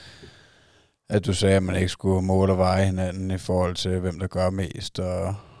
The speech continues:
og sige, "Hey, nu har jeg." Altså, fordi at der vil altid være situationer i livet, hvor at, øh, at en partner skal give plads til, til, hvad det nu er, at tage et ansvar i, i den,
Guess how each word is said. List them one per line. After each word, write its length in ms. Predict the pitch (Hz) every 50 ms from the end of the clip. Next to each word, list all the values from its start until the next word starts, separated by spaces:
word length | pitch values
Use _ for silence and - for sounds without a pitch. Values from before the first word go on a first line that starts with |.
| - -
og 140 | - 101 101
sige, 400 | - 98 90 90 90 92 87 -
"Hey, 480 | 101 101 98 101 98 90 90 85 85
nu 140 | 85 92 95
har 100 | 101 95
jeg." 280 | 90 87 87 90 92 98 95 - - _ -
Altså, 460 | 90 92 95 98 90 85 90 95 98 98 - _ _ _ _ _ _ _ _ _
fordi 300 | - 104 85 87 85 80
at 120 | - - - _
der 100 | - 90
vil 100 | 87 92
altid 320 | 95 101 107 98 - 120 107
være 400 | 92 92 95 95 95 98 98 95 - - -
situationer 720 | - - 107 95 92 92 90 95 101 95 95 95 95 92
i 40 |
livet, 400 | 90 87 92 92 87 92 101 92
hvor 260 | 85 87 87 80 82 90
at, 240 | 90 85 - -
øh, 280 | - 90 87 87 90 95 107 - - _ _ _ _ _ _ _ _ _ _ _ _ _ -
at 160 | 110 104 90
en 120 | 90 87
partner 480 | - - - 85 87 87 - 90 95 95
skal 500 | 90 - - 92 85 82 82 82 80 95 104 101 - _
give 140 | - - 87 -
plads 500 | - - - 90 92 92 95 - - -
til, 520 | - - - 98 95 90 90 90 92 101 98 - _ _ - - _ _
til, 160 | - - 98 92
hvad 200 | 90 95 92 98
det 100 | 104 98
nu 140 | 92 90
er, 180 | 90 90 92 95
at 120 | 92 90
tage 340 | - - - 98 95 95 92
et 60 | 92
ansvar 840 | 92 92 92 101 - - - 113 101 80 73 95 113 127 - _ _ - -
i, 160 | 101 110 101 98 95 92 90 90 90 92 90 90 92 - - -
i 160 | - 107 95
den, 920 | - - 92 92 92 92 90 92 92 90 90 90 92 92 71 64 64 62